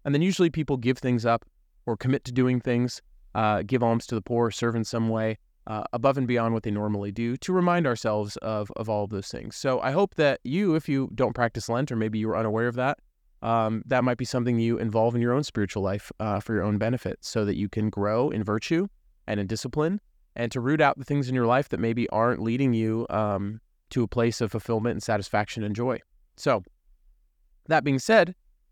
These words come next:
for the first Sunday of Lent, our second reading is from First Peter chapter three,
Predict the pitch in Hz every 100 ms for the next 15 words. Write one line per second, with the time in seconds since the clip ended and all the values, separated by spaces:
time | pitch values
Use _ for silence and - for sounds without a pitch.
0 | _ - 117 143 123 135 120 117 170 -
1 | 120 175 156 135 151 139 - 120 143 -
2 | 147 135 120 127 - 110 151 196 147